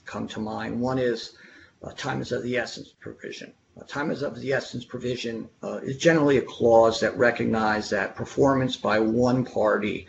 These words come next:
uh, by a particular point in time is essential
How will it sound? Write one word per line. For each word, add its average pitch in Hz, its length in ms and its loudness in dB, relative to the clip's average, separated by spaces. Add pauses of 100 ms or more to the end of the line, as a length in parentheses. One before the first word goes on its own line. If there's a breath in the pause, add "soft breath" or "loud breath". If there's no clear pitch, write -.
(600 loud breath)
uh, 123 160 0
by 123 260 6
a 123 140 6
particular 123 600 0
point - 340 0
in 110 80 -6
time 113 540 0
is - 180 -2
essential 120 840 2